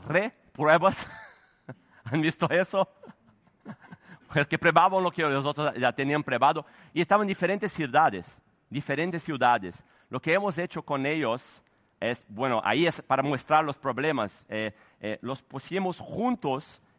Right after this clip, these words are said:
en una gran oficina por una semana, to-, viajaron para el mismo sitio, ¿vale? Reorganizamos en equipos multifuncionales.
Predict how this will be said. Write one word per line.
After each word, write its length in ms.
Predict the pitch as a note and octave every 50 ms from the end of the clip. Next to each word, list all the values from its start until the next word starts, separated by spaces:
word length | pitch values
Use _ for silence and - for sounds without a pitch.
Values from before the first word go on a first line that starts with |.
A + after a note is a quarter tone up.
| _ -
en 160 | A#2 B2+ C#3+
una 160 | D#3+ D#3 D3+
gran 320 | B2 B2 E3+ G#3 A3+ A3 G#3
oficina 720 | F#3+ - - E3+ C3+ - - E3 E3 D#3 C#3 G#2+ G2+ G2+ - _ _ _ _
por 180 | - C3+ C3+ F3
una 200 | G#3 G#3+ G3+ F3+
semana, 520 | - - D#3+ D3 D3+ D3+ C#3+ A#2+ G2+ G2
to-, 120 | - - -
viajaron 680 | G#2 G2 A#2 D3 - A#2+ - E3+ F#3 F3 B2+ A2 A#2 B2+ _ _ _
para 160 | - A#2+ B2 C3
el 60 | B2+
mismo 300 | C#3 D#3+ D#3+ B2+ C3+ C3
sitio, 520 | - - E3 E3 - - G#2 G2 F2+ E2 - _
¿vale? 320 | - A2 A#2 B2 A#2+ A2+ - - _ _ _ _ -
Reorganizamos 1080 | - F#3 G#3+ A3+ G#3+ G3+ G3 F3 F3 F#3+ F#3 F3+ E3 - - G3 G#3+ G#3+ G3+ G3 F3
en 100 | E3+ E3+
equipos 340 | E3 - - E3+ C#3+ D#3 C3+
multifuncionales. 1120 | D3 D#3+ D3+ - C#3 - C#3+ C#3+ - - B2+ A#2+ B2+ C#3+ D#3+ D3+ A2+ G2 G2 - - -